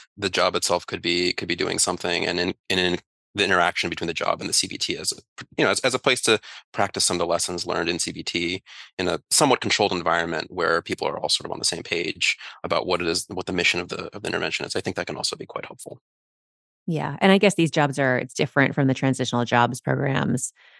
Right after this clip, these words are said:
Speaker 2: that have been studied in the past. And that, I guess, this is eighteen months versus, like, six months on average. I agree. The interaction with the C B T does seem really interesting here. And I guess there have been some of those that have been tested before, but not a lot. So.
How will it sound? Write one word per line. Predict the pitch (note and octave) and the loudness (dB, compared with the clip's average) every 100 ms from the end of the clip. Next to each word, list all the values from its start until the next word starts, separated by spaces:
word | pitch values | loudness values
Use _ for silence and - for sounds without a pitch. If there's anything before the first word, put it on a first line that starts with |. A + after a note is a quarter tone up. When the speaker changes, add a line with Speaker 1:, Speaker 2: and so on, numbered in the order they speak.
| _ | _
Speaker 2:
that | - | 0
have | C3+ | 2
been | C3+ | 2
studied | - C3+ C3+ | 2 -2 0
in | C3+ | -2
the | |
past. | C3 C3 C3 C3 C3 | 2 2 2 0 0
And | |
that, | B2+ C3 | 2 2
I | B2 | 0
guess, | C3+ - | -2 -2
this | C3 C3+ | -6 -4
is | - - - | -4 -4 2
eighteen | F3 - E3 | 2 6 8
months | D3+ D3 C#3+ | 8 6 4
versus, | B2+ - G#2 - | -2 -6 -6 -2
like, | E2+ - | -4 -2
six | C3+ - | -6 -2
months | C3 B2+ C3 | 2 2 2
on | B2+ | 2
average. | B2 B2 B2 A#2+ B2+ - - _ _ _ _ - | 2 2 2 0 -2 -8 -10 _ _ _ _ 2
I | D#3 | 4
agree. | C#3+ C3 | 6 4
The | C3+ | 4
interaction | C3+ D#3+ C#3+ - | 4 4 2 2
with | C#3 | -2
the | C3 | -2
C | - B2+ | 0 0
B | A#2+ | 0
T | B2+ | -2
does | - A2+ | 0 -2
seem | - A#2 - | -2 -2 -2
really | - C3 A#2+ | 0 2 2
interesting | B2+ B2+ - B2+ | -2 -8 -6 -4
here. | C3+ - | -2 -2
And | - G2 C3+ - - _ _ _ | 0 -2 -4 -10 -20 _ _ _
I | F3+ | -4
guess | C4 | -2
there | - | 2
have | A3+ | 4
been | C#3+ | 4
some | C3+ - E3 | 0 2 4
of | D#3+ A#2+ | 4 2
those | G#2 - - | 0 -2 -4
that | - | -6
have | - | -6
been | - | -4
tested | C3 - - - | -6 -8 -8 -10
before, | - - - - - - - _ _ _ _ _ | -8 -8 -6 -6 -6 -8 -10 _ _ _ _ _
but | C#3+ C3+ | 0 2
not | C3+ | 2
a | B2+ | 2
lot. | C3 - - - - _ _ | -2 -4 -8 -16 -20 _ _
So. | - - D2 | -2 0 0